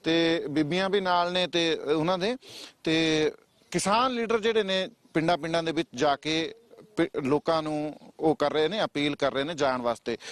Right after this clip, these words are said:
ਸਾਡੇ ਨਾਲ ਨੇ, ਅ, ਬੀਕੇਯੂ ਸਿੱਧੂਪੁਰ ਦੇ ਜ਼ਿਲ੍ਹਾ ਪ੍ਰਧਾਨ ਗੁਰਬਖਸ਼ ਜੀ,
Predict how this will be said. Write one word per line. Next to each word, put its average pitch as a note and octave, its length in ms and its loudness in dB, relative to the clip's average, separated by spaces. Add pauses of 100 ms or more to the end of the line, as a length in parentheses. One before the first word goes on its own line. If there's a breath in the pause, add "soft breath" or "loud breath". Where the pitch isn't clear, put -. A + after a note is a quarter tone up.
(240 loud breath)
ਸਾਡੇ D#3 240 0
ਨਾਲ F#3 240 2
ਨੇ, G3+ 240 -2
ਅ, D3+ 420 2
ਬੀਕੇਯੂ E3 520 0
ਸਿੱਧੂਪੁਰ E3 480 0
ਦੇ E3 300 0 (460 loud breath)
ਜ਼ਿਲ੍ਹਾ E3+ 280 2
ਪ੍ਰਧਾਨ E3+ 340 -2
ਗੁਰਬਖਸ਼ D#3 480 -2
ਜੀ, A3 200 -4